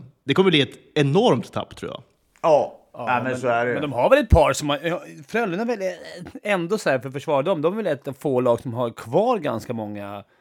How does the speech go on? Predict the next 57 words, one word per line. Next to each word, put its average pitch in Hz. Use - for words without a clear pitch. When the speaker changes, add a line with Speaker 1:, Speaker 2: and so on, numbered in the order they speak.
Speaker 3:
Har 156
inte 147
så 180
här 139
Laser, 165
de 120
har 107
varit 98
där 95
länge, 104
vet 131
du, 120
Roselli, 113
Ols, 135
de 135
har 175
varit, 170
varit 135
där 107
Speaker 2:
Jo. 151
Speaker 3:
rätt -
länge, 120
va, 92
Dicken? 92
Speaker 2:
Jo, 170
men 175
så 190
är 151
det 165
ju. 151
Speaker 3:
Många 156
som 160
har 165
varit 165
där 120
Speaker 2:
Laser, 143
Speaker 3:
länge. 131
Speaker 2:
Laser 175
kommer 139
ju 139
bli, 127
eh, 101
ja, 123
nya 120
Joel, 123
om 110
man 110
kan 113
säga 107
så. 113
Men 120
han 127
kommer 120
ju 107
ta 117
över 110
kapten. 101